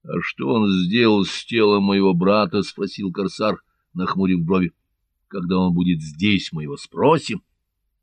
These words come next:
«Позови его. Но будь осторожен, если тебя заметят, я не поручусь за нашу жизнь». «Предоставьте это дело мне, сеньор», —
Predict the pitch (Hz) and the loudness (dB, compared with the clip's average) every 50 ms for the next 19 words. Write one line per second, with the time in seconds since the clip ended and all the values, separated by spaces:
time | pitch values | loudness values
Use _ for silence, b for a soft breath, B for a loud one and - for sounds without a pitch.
0 | _ _ - 107 95 95 101 101 101 95 90 85 82 80 78 76 - _ _ _ | _ _ -10 -6 -4 -2 0 2 4 4 2 2 2 -2 -2 -6 -10 _ _ _
1 | _ _ _ _ _ _ _ _ _ _ _ _ _ - - - - - 127 - | _ _ _ _ _ _ _ _ _ _ _ _ _ -14 -12 -8 -4 -4 -4 -2
2 | - 104 95 87 - - 107 101 98 92 82 80 82 - _ _ _ - 98 98 | 0 -2 -2 -2 -2 -2 2 2 2 2 2 -2 -6 -8 _ _ _ -6 -4 -4
3 | 92 - - _ - 92 95 95 92 87 90 110 117 123 123 110 - 90 85 _ | -4 -4 -8 _ -6 -2 0 0 0 2 2 2 4 2 2 0 -2 -6 -10 _
4 | - _ _ _ _ _ _ _ _ _ _ - 92 98 98 95 82 98 98 95 | -18 _ _ _ _ _ _ _ _ _ _ -6 -2 0 0 0 2 2 0 0
5 | - - 113 104 95 85 92 90 92 87 - - 85 76 82 95 90 98 90 87 | 0 -2 -2 -2 -2 -2 0 0 0 -2 -4 -8 -8 -4 -2 -2 -2 -2 -6 -14
6 | _ _ _ _ _ _ _ _ _ _ _ _ _ _ 117 98 98 95 90 104 | _ _ _ _ _ _ _ _ _ _ _ _ _ _ -4 -2 -2 0 0 0
7 | 101 - - - _ 190 208 - - - 339 - 247 196 214 233 233 233 226 233 | -2 -2 -6 -10 _ -4 -4 -4 -4 -10 -12 -10 -8 -6 -4 -2 -2 -2 -2 -2
8 | 240 247 233 214 - - 92 87 85 82 82 87 85 - _ | 0 0 0 0 0 -4 -4 -2 0 2 2 2 0 -2 _